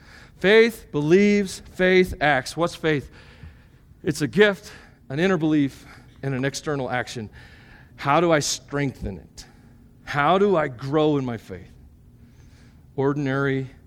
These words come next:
faith. This is what we're about, man. Faith's gotta work on Monday just like it does on Sunday.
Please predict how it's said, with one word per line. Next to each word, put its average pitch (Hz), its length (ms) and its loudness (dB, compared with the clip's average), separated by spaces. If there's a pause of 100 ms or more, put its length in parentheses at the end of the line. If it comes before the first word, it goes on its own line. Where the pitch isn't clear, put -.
(280)
faith. - 460 -14
This 131 160 -10
is 120 80 -10
what 139 180 0
we're 143 140 0
about, 117 380 -4
man. 104 300 -12 (1700)
Faith's 185 460 2
gotta 139 260 0
work 135 300 -2
on 120 200 -2
Monday 160 540 2
just 147 180 -6
like 143 120 -4
it 135 80 -8
does 131 180 -4
on 117 120 -6
Sunday. 95 440 -12